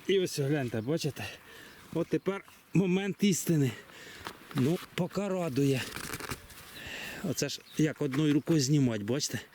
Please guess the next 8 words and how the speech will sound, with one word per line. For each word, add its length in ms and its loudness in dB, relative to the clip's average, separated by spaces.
Хоча 220 -2
я 140 -2
і 60 0
приніс. 480 2
Ні, 160 2
далі 200 -4
трошки 480 -4
відкрию. 440 0